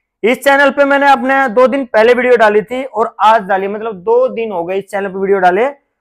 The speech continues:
और मैंने आज वीडियो डाली है। ये देखो, आप लोगों को दिखा देता हूँ, रुक तो नहीं गई मेरी यार, रुको, नहीं रुकी, ठीक है। ये देखो,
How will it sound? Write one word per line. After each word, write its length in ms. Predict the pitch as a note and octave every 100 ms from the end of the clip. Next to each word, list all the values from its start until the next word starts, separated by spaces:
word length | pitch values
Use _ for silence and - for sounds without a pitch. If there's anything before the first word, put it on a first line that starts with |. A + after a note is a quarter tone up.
| _ _
और 120 | F#3
मैंने 200 | G#3 A3+ A#3+
आज 240 | G3+ A3+ A3+
वीडियो 220 | A3+ A3
डाली 260 | F#3+ D3+ D3
है। 140 | D3+
ये 80 | E3
देखो, 320 | D3 - A#2+ _
आप 160 | D3+ E3+
लोगों 200 | E3+ E3+
को 80 | D#3
दिखा 240 | D3+ D3+
देता 220 | D#3 D3+
हूँ, 180 | C#3+ F3
रुक 140 | F3+ F3
तो 80 | F#3+
नहीं 140 | D#3+
गई 80 | G#3
मेरी 220 | A#3 F3+
यार, 100 | C#3
रुको, 220 | D#3 C3+ C#3+
नहीं 200 | C#3+ C#3
रुकी, 200 | B2+ C3+
ठीक 240 | D#3 C3+
है। 60 | C3+ _ _ _ _
ये 100 | E3+
देखो, 300 | D3+ - B2+